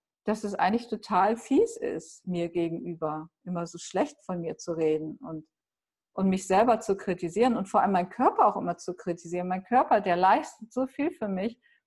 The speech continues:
das ist nicht in Ordnung, ihm nur ein negatives Wort zu sagen. Und als ich da dann bewusst darauf geachtet habe, da ist mir aufgefallen, dass ich das andauernd mache.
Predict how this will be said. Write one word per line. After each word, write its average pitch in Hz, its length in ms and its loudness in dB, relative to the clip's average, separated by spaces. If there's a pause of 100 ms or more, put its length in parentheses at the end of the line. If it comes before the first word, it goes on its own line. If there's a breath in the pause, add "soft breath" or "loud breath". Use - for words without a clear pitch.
(160)
das 226 140 -2
ist 247 160 -6
nicht 240 160 2
in 208 180 -2
Ordnung, 240 500 4
ihm 220 200 0
nur 226 180 4
ein 262 360 4
negatives 240 760 2
Wort 427 240 2
zu 220 140 -4
sagen. 180 600 -4 (1500)
Und 202 120 -2
als 226 220 6
ich 226 160 0
da 226 240 6
dann 220 240 2
bewusst 214 400 -2
darauf 214 240 2
geachtet 247 540 -2
habe, 208 180 0
da 202 80 0
ist 214 160 -6
mir 196 100 0
aufgefallen, 202 440 -2
dass 190 160 -4
ich 196 100 -10
das - 300 -10 (340)
andauernd 202 880 0
mache. 175 460 -4